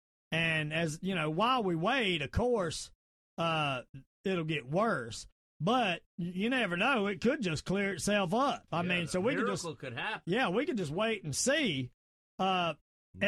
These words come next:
Speaker 1: everybody that would be there would say, "No, let's go ahead and get this knocked out. Let's go ahead and get this knocked out." And so when I say take a stand,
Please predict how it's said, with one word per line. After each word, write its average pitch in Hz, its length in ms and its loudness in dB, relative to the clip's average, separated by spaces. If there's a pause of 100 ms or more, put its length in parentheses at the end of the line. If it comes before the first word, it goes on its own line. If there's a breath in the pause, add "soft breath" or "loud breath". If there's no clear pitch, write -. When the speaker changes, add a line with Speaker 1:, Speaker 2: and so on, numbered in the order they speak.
Speaker 1:
everybody 240 600 2
that 185 160 0
would 170 140 -2
be 240 160 2
there 175 240 2
would 160 100 -2
say, 190 180 0
"No, 233 180 2
let's 214 180 0
go 226 120 2
ahead 214 140 0
and 185 80 -2
get 202 140 -2
this 196 180 -2
knocked 196 320 -2
out. 214 260 -2 (800)
Let's 190 240 0
go 233 140 2
ahead 226 100 0
and 208 80 -2
get 208 140 -4
this 175 180 -2
knocked 185 300 -2
out." 190 260 -4 (1400)
And 185 380 -2 (240)
so 214 180 -4
when 202 140 -2
I 285 100 0
say 262 280 -2
take 226 300 -2
a 165 60 -4
stand, 185 600 -2